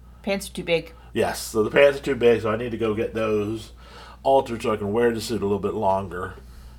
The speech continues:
Speaker 2: But yeah, that it's, so it's going good on that, on that front. I think the being on diuretic is helping. Being on the, on the glucose, my, and, like, uh, I think I, my first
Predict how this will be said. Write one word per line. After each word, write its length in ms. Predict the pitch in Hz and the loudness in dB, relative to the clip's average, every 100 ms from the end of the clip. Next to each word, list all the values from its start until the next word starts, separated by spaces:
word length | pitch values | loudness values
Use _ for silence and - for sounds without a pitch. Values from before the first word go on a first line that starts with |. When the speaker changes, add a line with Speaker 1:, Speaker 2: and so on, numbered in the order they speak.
| - | -8
Speaker 2:
But 140 | 117 131 | -2 6
yeah, 300 | 143 127 113 101 | 8 6 2 -8
that 320 | 110 123 117 117 | -2 0 0 -4
it's, 240 | 127 - | -10 4
so 160 | 147 139 | 6 6
it's 100 | - | 4
going 320 | 151 180 180 | 4 4 4
good 400 | 117 113 120 - - - - | 6 6 4 -2 -18 -18 -6
on 180 | 117 113 | -4 2
that, 200 | 113 117 | 2 2
on 140 | 113 | 0
that 240 | 110 104 - | -2 -4 -4
front. 360 | 110 107 - | -4 -4 -4
I 80 | 104 | -6
think 180 | 104 95 | -6 -4
the 180 | 98 - - | -6 -6 -4
being 200 | 113 110 | -2 0
on 180 | 113 107 | 0 2
diuretic 560 | 104 107 104 104 101 | 4 4 2 2 -2
is 140 | 101 117 | -6 -2
helping. 380 | 98 95 95 | -2 0 -4
Being 260 | 90 95 95 | -4 -6 -4
on 180 | 95 95 | -4 -4
the, 260 | 95 98 98 - - - | -4 -6 -10 -20 -20 -10
on 320 | 113 110 101 | -4 -2 -2
the 60 | 95 | -4
glucose, 560 | 101 104 104 101 101 101 | -4 -4 0 0 0 -2
my, 200 | 98 95 | -2 -2
and, 280 | 95 98 98 | -2 -4 -4
like, 200 | 98 95 | -4 -4
uh, 540 | 101 98 95 - - - | -2 -2 -4 -10 -16 -12
I 80 | 101 | -6
think 200 | 113 95 | -4 -4
I, 120 | 98 | -8
my 220 | 98 101 - - - - - - - - | -6 -8 -8 -14 -20 -20 -20 -20 -20 -2
first 460 | 131 147 165 - | 4 6 4 -2